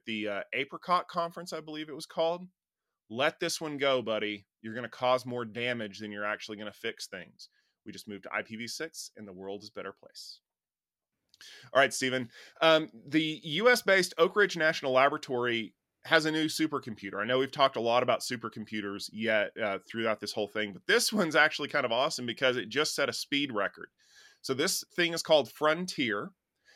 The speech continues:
It is the first publicly benchmarked exascale computer. So it did, um,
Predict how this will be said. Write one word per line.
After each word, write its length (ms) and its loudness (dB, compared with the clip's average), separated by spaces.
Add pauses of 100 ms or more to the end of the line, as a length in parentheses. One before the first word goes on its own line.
(160)
It 120 4
is 160 4
the 140 -2
first 400 0
publicly 480 0
benchmarked 720 0 (180)
exascale 960 2
computer. 640 -6 (460)
So 200 -2
it 240 0
did, 520 4
um, 440 -2